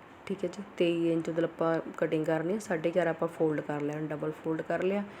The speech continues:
ਤੇ ਜਿਹੜੀ ਲੰਬਾਈ ਆਪਾਂ ਇਹਦਾ ਜਿਹੜਾ ਮਤਲਬ ਉਹ ਆਪਾਂ ਪੱਲਾ ਫੋਲਡ ਕਰਨਾ ਇਹਦਾ, ਚਾਲੀ ਵਿੱਚ ਆਪਾਂ ਨੇ ਚਾਰ ਇੰਚ ਐਡ ਕਰ ਲੈਣੇ ਆ,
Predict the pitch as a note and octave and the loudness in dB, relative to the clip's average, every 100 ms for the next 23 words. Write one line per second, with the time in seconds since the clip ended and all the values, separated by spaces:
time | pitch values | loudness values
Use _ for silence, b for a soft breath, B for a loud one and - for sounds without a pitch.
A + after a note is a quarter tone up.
0 | B B B - - A3 G#3 A#3+ A3 G3+ | B B B 2 6 8 10 8 8 8
1 | F3+ F3+ F#3 F3+ F#3 F#3 G3 G3+ G3 G#3 | 8 8 6 6 4 6 6 6 4 2
2 | G3 F3+ F#3 F3+ - - F#3 G3 F#3+ - | 0 0 -2 -4 -6 0 0 2 0 2
3 | F3 F3 F3+ F3 E3 E3 E3 D3+ D3 D3+ | 4 4 2 2 4 4 2 2 0 0
4 | D#3 F3+ G#3+ - - F3+ E3 E3 E3+ F3 | 2 0 -2 -6 4 6 6 4 2 0
5 | E3 E3+ E3+ F3 D#3+ D#3+ D#3+ D#3 D#3+ D#3 | 0 -2 0 2 2 4 2 0 0 0
6 | D#3 D3+ D3+ D3+ E3+ | -4 -4 -2 -4 -4